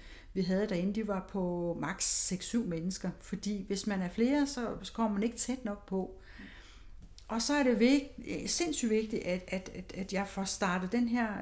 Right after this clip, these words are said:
øh, nytænkningsproces op, så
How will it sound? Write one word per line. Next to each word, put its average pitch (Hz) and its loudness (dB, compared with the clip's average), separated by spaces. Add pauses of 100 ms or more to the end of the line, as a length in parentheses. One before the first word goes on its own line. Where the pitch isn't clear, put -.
øh, - -4 (240)
nytænkningsproces 190 2
op, - 4 (360)
så 202 2